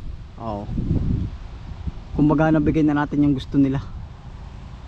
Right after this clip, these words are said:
Yung pagandahin yung talbos, paanuhin yung insekto, bigyan ng bitamina yung pagbulaklak. Oh, yan. Oh.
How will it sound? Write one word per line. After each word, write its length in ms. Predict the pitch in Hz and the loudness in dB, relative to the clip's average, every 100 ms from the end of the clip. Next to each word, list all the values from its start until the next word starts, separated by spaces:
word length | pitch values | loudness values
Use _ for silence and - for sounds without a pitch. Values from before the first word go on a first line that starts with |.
| - - - - - | -12 -12 -10 -6 0
Yung 80 | 123 | 2
pagandahin 560 | 131 135 131 131 135 131 | 4 6 6 6 2 2
yung 80 | |
talbos, 640 | 151 170 175 196 214 - - - - - - - - - - - - - - - - - - | 0 0 2 0 0 -6 -12 -12 -12 -10 -12 -12 -10 -10 -10 -10 -10 -10 -8 -8 -8 -8 0
paanuhin 480 | 120 135 139 139 135 | 2 6 6 6 4
yung 60 | |
insekto, 640 | 135 180 165 - 208 214 190 - - - - - - - - - - - | 2 2 -2 2 4 4 0 -8 -16 -16 -14 -14 -12 -14 -12 -12 -12 2
bigyan 400 | 135 127 143 139 | 4 6 8 8
ng 120 | 147 143 143 143 143 147 147 147 143 | 8 8 8 8 8 8 8 8 6
bitamina 480 | 143 143 147 147 147 | 4 6 6 6 6
yung 160 | 147 | 2
pagbulaklak. 640 | 139 135 147 160 170 190 190 311 - - | 2 0 2 0 0 -4 -4 -10 -12 -2
Oh, 240 | 143 151 | -2 0
yan. 240 | 117 131 110 110 - - - - - - - - - - - - - | -2 -4 -6 -8 -12 -12 -14 -14 -14 -12 -12 -12 -12 -12 -12 -12 -8
Oh. 160 | 107 | -6